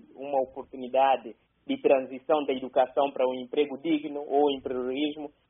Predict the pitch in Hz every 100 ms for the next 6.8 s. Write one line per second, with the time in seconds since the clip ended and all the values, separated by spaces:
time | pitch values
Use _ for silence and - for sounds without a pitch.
0 | _ - 160 165 160 156 185 180 175 -
1 | 131 139 156 190 - 139 139 143 156 147
2 | 143 156 156 254 _ _ 120 147 185 -
3 | 123 143 139 135 151 165 - _ _ _
4 | 160 170 180 185 185 160 156 151 165 165
5 | 175 175 147 160 165 165 160 156 156 151
6 | - 151 139 127 147 151 147